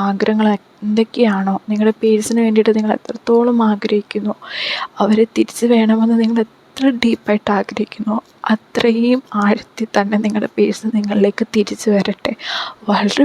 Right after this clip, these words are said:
വേഗം തന്നെ നിങ്ങളുടെ പേഴ്സൺ നിങ്ങളിലേക്ക് തിരിച്ചു വരും. അത്രയും ഒരു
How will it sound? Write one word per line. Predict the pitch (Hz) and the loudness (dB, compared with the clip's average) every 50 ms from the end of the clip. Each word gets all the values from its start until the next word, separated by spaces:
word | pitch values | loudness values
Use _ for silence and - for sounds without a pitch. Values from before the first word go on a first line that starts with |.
| 285 - | 2 2
വേഗം | 277 262 254 247 - - 269 262 254 247 | 2 2 2 2 2 2 2 2 2 2
തന്നെ | 247 233 226 233 247 233 | 2 2 2 2 2 2
നിങ്ങളുടെ | 226 208 208 220 214 - | 2 2 2 0 2 4
പേഴ്സൺ | 220 208 202 202 - 214 202 | 4 2 2 2 0 0 0
നിങ്ങളിലേക്ക് | 202 196 202 196 202 196 196 - - 214 - | 0 -2 -2 -2 -2 -2 0 0 -2 -2 0
തിരിച്ചു | 214 202 190 185 - - - | 0 -2 -2 -4 -8 -6 -6
വരും. | 202 185 - - - - - - - - - - - - - | -4 -4 -4 -6 -8 -10 -14 -14 -12 -12 -14 -12 -6 -2 -2
അത്രയും | 220 - - - - 240 240 226 | -2 -2 -4 -2 2 2 4 4
ഒരു | 226 | 4